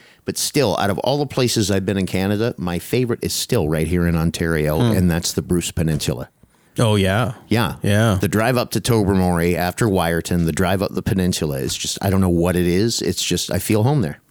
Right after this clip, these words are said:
Speaker 2: I lived up there
Speaker 1: Did
Speaker 2: for a
Speaker 1: you
Speaker 2: bit.
Speaker 1: really?
Speaker 2: Yeah,
Speaker 1: Where?
Speaker 2: Owen, Owen Sound.
Speaker 1: Really?
Speaker 2: So, like, just, like, forty-five minutes out from Tobermory.
Speaker 1: Yeah, yeah.
Speaker 2: Yeah. I was there for a couple of years. That's where I got my start in radio.
Speaker 1: I
Speaker 2: Yeah.
Speaker 1: love it up there, man.
Speaker 2: It's beautiful.
Speaker 1: Yeah.
Speaker 2: Yeah, it's beautiful. I mean, I guess maybe, maybe the,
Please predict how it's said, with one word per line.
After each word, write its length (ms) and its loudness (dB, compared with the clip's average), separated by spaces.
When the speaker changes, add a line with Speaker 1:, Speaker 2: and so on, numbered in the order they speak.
Speaker 2:
I 80 2
lived 260 2
up 120 -2
there 260 -2
Speaker 1:
Did 140 0
Speaker 2:
for 60 4
a 20 4
Speaker 1:
you 40 2
Speaker 2:
bit. 100 4
Speaker 1:
really? 200 4
Speaker 2:
Yeah, 240 4
Speaker 1:
Where? 220 4
Speaker 2:
Owen, 100 2
Owen 200 4
Sound. 440 0
Speaker 1:
Really? 300 2
Speaker 2:
So, 120 0
like, 180 2
just, 200 0
like, 120 -2
forty-five 540 0
minutes 280 0
out 120 2
from 140 -4
Tobermory. 280 0
Speaker 1:
Yeah, 140 4
yeah. 60 2
Speaker 2:
Yeah. 40 -4
I 60 -2
was 120 2
there 120 2
for 100 -2
a 40 -2
couple 220 -2
of 20 4
years. 100 2
That's 160 2
where 80 4
I 40 4
got 100 0
my 100 0
start 260 0
in 60 0
radio. 320 2
Speaker 1:
I 120 4
Speaker 2:
Yeah. 120 6
Speaker 1:
love 200 4
it 100 4
up 180 -4
there, 200 -4
man. 360 -10
Speaker 2:
It's 160 2
beautiful. 640 2
Speaker 1:
Yeah. 300 2
Speaker 2:
Yeah, 160 4
it's 180 2
beautiful. 540 4
I 80 2
mean, 140 4
I 80 2
guess 220 0
maybe, 400 4
maybe 480 4
the, 560 2